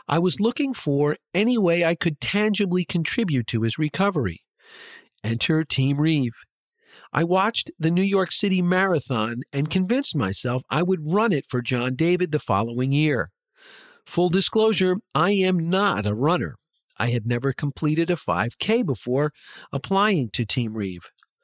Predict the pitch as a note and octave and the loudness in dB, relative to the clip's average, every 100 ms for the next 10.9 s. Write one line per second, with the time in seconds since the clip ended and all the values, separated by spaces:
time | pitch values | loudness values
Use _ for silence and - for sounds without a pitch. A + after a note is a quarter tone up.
0 | _ _ - C3+ C#3+ D3 C#3+ - D3+ F3 | _ _ -2 0 2 2 0 0 2 2
1 | F#3+ G3+ - D3+ A2+ D3+ D3+ D#3+ D#3 - | 2 0 0 -2 0 -2 0 -4 -4 -6
2 | - F#3+ G3+ G3+ - C#3+ D3 - D3 - | -2 0 0 -2 -2 0 0 0 -4 -2
3 | - A#2 B2+ B2+ C3+ B2+ A#2 A2+ A#2 A#2+ | 0 0 0 -2 -2 -2 -2 -2 -2 -2
4 | A#2+ - - - _ - C3+ C#3 G2+ F#2 | -6 -12 -20 -20 _ -4 -2 -2 -4 -6
5 | - - _ _ _ - F3 G3+ G3+ G3 | -8 -14 _ _ _ -2 2 2 4 2
6 | G3 - G#3 G3+ - G#3 F#3 F3+ - G3+ | 0 0 0 0 0 0 2 0 2 2
7 | F3+ D#3 C3 B2+ A#2 C3+ A#2+ - C3 C3+ | 2 2 2 2 0 0 -2 0 0 2
8 | C3 B2+ C3+ B2+ D#3+ F3+ - C3 C3 - | 2 2 2 2 2 2 0 0 0 0
9 | C#3+ - A#2+ B2+ A#2+ B2 B2+ B2 A#2 B2 | 0 -2 -2 0 0 0 0 2 2 2
10 | F#3+ G3 C#3 G#2+ G2 A2+ - C#3+ C#3 | 2 0 0 2 2 0 2 0 -2